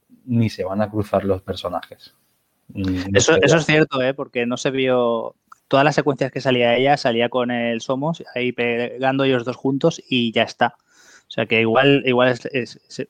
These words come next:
Speaker 2: precisamente eso, ni se conocen.
Speaker 1: Sí, pero es lo que comentabas, que ahora sacas uno a veinte euros y luego me vas a sacar,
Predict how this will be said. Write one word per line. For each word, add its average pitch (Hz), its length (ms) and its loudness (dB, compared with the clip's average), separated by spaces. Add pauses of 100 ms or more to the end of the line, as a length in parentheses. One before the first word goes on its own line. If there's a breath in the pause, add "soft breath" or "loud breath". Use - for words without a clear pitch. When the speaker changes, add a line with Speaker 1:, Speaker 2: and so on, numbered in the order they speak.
Speaker 2:
precisamente 113 500 -2
eso, 123 320 -6
ni 120 140 -4
se 110 120 -4
conocen. 113 500 -4 (1120)
Speaker 1:
Sí, 120 220 8
pero 107 300 8
es 110 40 6
lo 120 100 8
que 120 140 6
comentabas, 104 520 4
que 104 100 -4
ahora 110 180 2
sacas 110 300 -4
uno 110 180 -4
a 107 40 -2
veinte 107 300 -4
euros 95 300 -4
y 95 240 -6
luego 101 200 0
me 101 40 0
vas 101 140 -4
a - 20 -16
sacar, 95 380 -6